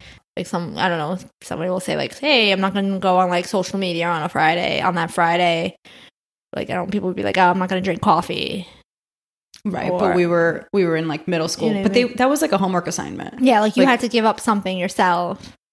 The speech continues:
Speaker 1: I don't even remember what I would pick.
Speaker 2: Like candy.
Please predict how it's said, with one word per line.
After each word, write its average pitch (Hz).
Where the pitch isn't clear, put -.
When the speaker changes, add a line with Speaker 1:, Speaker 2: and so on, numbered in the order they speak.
Speaker 1:
I 196
don't 226
even 170
remember 190
what 196
I 180
would 175
pick. 208
Speaker 2:
Like 190
candy. 147